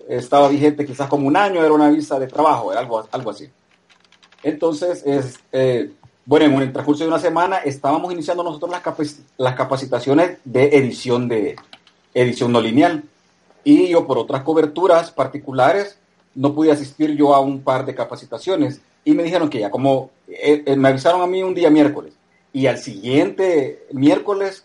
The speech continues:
o sea, la siguiente semana, eh, estaba ya programado este viaje. Entonces lo que me pidieron es que me encargara un día completo, ¿verdad? Que me capacitaran y ya con eso iban a confiar que si yo me había puesto, como se dice aquí, las pilas, ¿verdad? Si, si, si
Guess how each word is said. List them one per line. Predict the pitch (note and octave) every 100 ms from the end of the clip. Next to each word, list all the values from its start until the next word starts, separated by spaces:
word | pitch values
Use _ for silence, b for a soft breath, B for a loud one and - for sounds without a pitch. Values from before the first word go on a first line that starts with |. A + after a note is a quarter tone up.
| -
o |
sea, | A#2
la | A2
siguiente | G#2+ C3
semana, | D3 D3 D3+ F#3+ F#3+ - _ _
eh, | C#3+ C3+
estaba | C3 - B2+ B2 G#2+ -
ya | A#2
programado | C3 B2 A#2 A#2+ A#2
este | -
viaje. | A2 F3+ F3+ C#3 - _ _ _ -
Entonces | B2+ B2 C3+ D#3
lo | D3+
que | D3+
me | D3
pidieron | D3 D3+ E3 F3
es | F3 F3
que | E3+ C#3 - _ _ _
me | - B2+
encargara | A#2+ A#2 A#2+ C#3
un | D3+
día | D#3 E3+ D#3
completo, | D#3+ D3+ D#3+ F#3+ E3
¿verdad? | B2 A2 B2
Que | B2+
me | C3
capacitaran | A#2+ A2+ A#2 - C#3+ F3 G3 F#3 D#3
y | B2+
ya | B2+
con | D3+
eso | D#3+ F3+
iban | F3+ E3+
a |
confiar | D3+ C3+ D#3 D3+
que | D3
si | C#3+ A#2
yo | C3+ F3 F3 C3+ G#2 - _ _ _
me | B2 B2
había | C#3 D3+
puesto, | D#3+ D#3+ D3
como | C#3+ C3 A#2+
se | A2 B2
dice | - D3
aquí, | E3
las | C#3+
pilas, | C3 G3 F#3+ C3+
¿verdad? | A#2+ C3 C#3+ C#3+
Si, | G2
si, | - G2+ F#2+ F#2+
si | - A2 F#2+ D2+